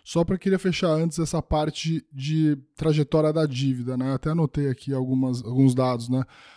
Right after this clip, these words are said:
A gente teve, do lado da Receita, algumas renúncias aí recente, né? Então, com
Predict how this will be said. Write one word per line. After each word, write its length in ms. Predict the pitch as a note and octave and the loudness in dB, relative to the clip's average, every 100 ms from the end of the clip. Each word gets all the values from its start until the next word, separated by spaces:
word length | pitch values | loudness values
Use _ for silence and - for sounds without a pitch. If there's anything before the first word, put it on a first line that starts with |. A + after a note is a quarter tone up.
| - - | -16 -2
A 100 | C3 | 2
gente 240 | D#3 - | 4 2
teve, 400 | F3 D#3 D#3+ E3 - | 2 2 2 0 -2
do 100 | C3+ | 2
lado 240 | C#3+ D3 D3+ | 4 4 4
da 100 | C#3+ | 2
Receita, 600 | C#3+ C3 - D3 D3+ D#3 | 2 0 0 0 0 2
algumas 540 | D3 C#3 D3+ C#3+ B2+ | 2 0 -2 -2 -2
renúncias 680 | - D3+ D3+ D#3 C3 C3 B2 | 0 2 2 0 -2 -4 -2
aí 160 | C3 C3 | -2 -2
recente, 540 | C3+ - C3 B2 A#2 | -2 -2 -2 -2 -4
né? 80 | B2 | -6
Então, 200 | B2 C3+ | -6 -8
com 340 | - D3 C3+ | -4 -2 0